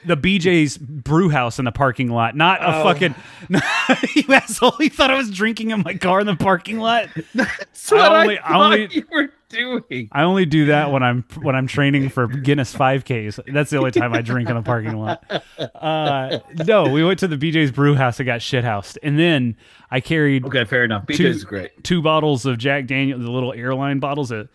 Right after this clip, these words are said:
Speaker 2: Mm-hmm.
Speaker 1: of Jack in my pocket.
Speaker 2: Well, now they ban 'em on airlines. Can't call 'em that anymore.
Speaker 1: Oh, fuck. I guess we call them stewardesses.
Speaker 2: No,
Speaker 1: No.
Speaker 2: we just
Speaker 1: Oh, wait. No, I'm sorry.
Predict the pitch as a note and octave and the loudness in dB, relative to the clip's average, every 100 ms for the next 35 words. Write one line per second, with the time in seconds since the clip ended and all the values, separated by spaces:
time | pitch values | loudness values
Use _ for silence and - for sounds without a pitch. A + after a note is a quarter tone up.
0 | _ _ C#3 C#3 D3 C#3+ D3+ A#2+ C3 C3 | _ _ -20 -16 -12 -6 -4 -4 -2 -2
1 | C#3+ - B2 A2+ C3+ A#2+ C#3+ B2+ C#3+ C3+ | -2 -2 -4 -4 -2 -4 -4 0 2 2
2 | C#3+ D3+ D3 D#3+ D#3+ D3+ D#3 E3 B2+ A#2 | 2 0 0 0 0 0 0 0 0 -4
3 | - C3 B2+ C3 B2+ B2+ G2+ G2 F#2 G#2 | -4 -4 0 0 0 0 -2 -2 -4 -4
4 | C3 G#2+ - A#2+ G#2 - - B2 B2 B2 | -6 -6 -6 -8 -10 -20 -12 -6 -4 -4
5 | C3+ C3+ C3 B2 A2+ G#2 _ _ _ - | -6 -4 -2 -2 -4 -8 _ _ _ -14
6 | - - C3+ D3+ D#3 D#3+ - F3 D#3+ D#3 | -6 -2 0 0 0 -2 -4 -4 -4 -6
7 | - - _ _ _ _ _ _ _ C3 | -10 -18 _ _ _ _ _ _ _ 0
8 | C3+ C#3 C#3+ F3+ F3 F3+ C#3+ D#3 C#3+ C3 | 2 2 2 4 6 4 2 0 -2 -2
9 | B2+ | -4